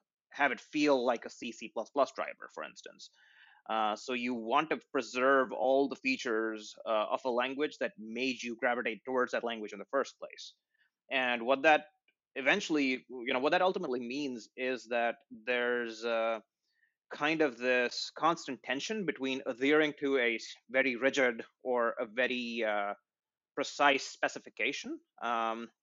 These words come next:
and also remaining idiomatic in the sense that the language community kind of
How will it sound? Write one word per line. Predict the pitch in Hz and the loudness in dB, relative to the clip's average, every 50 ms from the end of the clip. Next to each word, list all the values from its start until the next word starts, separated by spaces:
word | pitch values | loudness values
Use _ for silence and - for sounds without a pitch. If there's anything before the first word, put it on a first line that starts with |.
| _ | _
and | 135 135 - - | -4 -4 -4 -2
also | 147 143 156 156 156 - - 156 139 135 131 131 127 123 - - _ _ _ | 0 2 2 2 2 2 2 4 4 6 4 4 2 0 -4 -8 _ _ _
remaining | 117 120 131 127 127 127 135 135 131 131 131 127 123 123 123 120 120 113 117 - _ _ _ _ _ _ _ _ _ _ _ _ | -6 -4 -4 -2 -2 0 0 0 0 0 0 -2 -2 -4 -6 -6 -6 -8 -10 -12 _ _ _ _ _ _ _ _ _ _ _ _
idiomatic | 156 139 139 127 127 135 139 127 113 101 101 - - - - | 2 2 2 4 4 6 6 6 4 0 -4 -6 -12 -10 -6
in | 127 127 120 117 117 113 113 113 110 113 107 | -4 -4 -2 -4 -4 -6 -8 -8 -8 -8 -8
the | 117 117 | -8 -8
sense | - - 139 123 120 - - | -4 -4 -6 -6 -6 -8 -8
that | 123 107 | -8 -6
the | 98 | -4
language | 120 117 123 123 123 123 123 120 - - | -2 -2 -2 -2 -2 -4 -6 -6 -8 -10
community | 123 120 120 123 120 117 110 117 113 - | -8 -6 -6 -4 -4 -4 -4 -6 -6 -6
kind | 120 117 117 | -4 -4 -4
of | 113 | -6